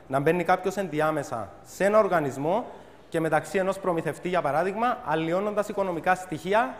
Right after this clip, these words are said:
για δικό του όφελος. Για εκβιασμούς, σαμποτάρισμα επιχειρηματικών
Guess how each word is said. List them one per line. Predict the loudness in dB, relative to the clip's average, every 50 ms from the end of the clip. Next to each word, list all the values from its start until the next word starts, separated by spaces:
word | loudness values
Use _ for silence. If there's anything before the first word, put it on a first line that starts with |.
| -6
για | -4 -2 -2
δικό | -2 0 0 0 2
του | 4 4
όφελος. | 4 4 2 -2 -8 -8 -10 -16 -18 -20 -20 -20 -20 -20 -20 -20 -20 -20 -20 -20 -20 -20 -10
Για | 0 6 8 8
εκβιασμούς, | 8 6 4 4 4 6 4 4 2 0 0 0 0 -2 -6 -12 -16 -18 -20 -20 -20
σαμποτάρισμα | -20 -12 -4 0 0 2 2 2 2 4 6 6 6 4 2 0 0 0 0 0 -2 -4 -10 -14 -20 -14 -10
επιχειρηματικών | -8 -6 -6 -4 -2 0 0 2 2 2 0 0 0 2 2 2 0